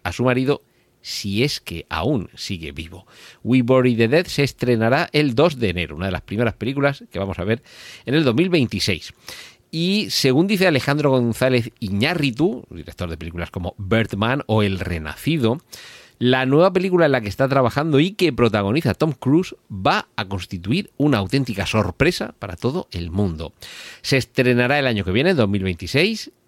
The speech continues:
Atentos porque el director de fotografía es nada menos que el gran Emanuel Lubezki y el formato de filmación es Vistavisión treinta y cinco milímetros.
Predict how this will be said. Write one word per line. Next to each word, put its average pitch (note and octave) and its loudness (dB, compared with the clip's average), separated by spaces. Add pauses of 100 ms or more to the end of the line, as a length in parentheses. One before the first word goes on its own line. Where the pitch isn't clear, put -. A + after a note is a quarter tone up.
Atentos C3 0
porque C#3 -2
el A#2 0
director A#2 0
de G#3 4
fotografía A#2 0
es C3 -4
nada A2+ 0
menos A2+ -2
que - -10
el F2+ -6
gran A2+ -4
Emanuel G#2 0 (200)
Lubezki A#2+ 0 (460)
y F#3 0
el G3 2
formato A2+ 2 (180)
de G2+ 0
filmación B2+ 0 (260)
es D3+ -2
Vistavisión B2 0
treinta B2 0
y G#2 -4
cinco D3 -4
milímetros. A2 -2